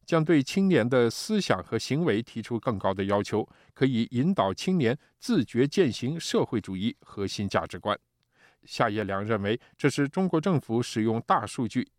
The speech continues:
云计算和人工智能进行社会控制的一种尝试。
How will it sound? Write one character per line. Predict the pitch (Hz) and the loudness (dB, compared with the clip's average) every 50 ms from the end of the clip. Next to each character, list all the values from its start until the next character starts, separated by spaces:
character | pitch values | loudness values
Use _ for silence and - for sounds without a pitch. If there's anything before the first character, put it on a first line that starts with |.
| _ | _
云 | - 120 131 165 214 | -2 0 2 2 2
计 | 214 - 226 165 117 | 2 0 -2 -2 -2
算 | - - 156 - - | 0 0 -2 -2 -2
和 | - - - 123 120 - | -8 -6 -2 -2 -2 0
人 | 120 127 151 180 | 0 0 0 0
工 | - 190 196 190 | 0 0 0 0
智 | - - 208 | 2 0 0
能 | 131 104 107 127 | 0 2 0 0
进 | 147 - 170 247 | 0 0 0 -2
行 | - - 117 127 | -2 -2 -4 -4
社 | 131 - - 156 | -4 -2 -4 -4
会 | - 143 135 | -4 -4 -6
控 | - - 247 190 123 | -6 -4 -2 -2 -2
制 | - - 107 | 0 -2 -2
的 | 98 98 - - _ | -2 -2 -4 -6 _
一 | 117 110 | -8 -8
种 | 101 - 92 90 | -6 -6 -6 -6
尝 | - - 92 95 98 | -6 -8 -8 -8 -6
试。 | - - - | -4 -6 -6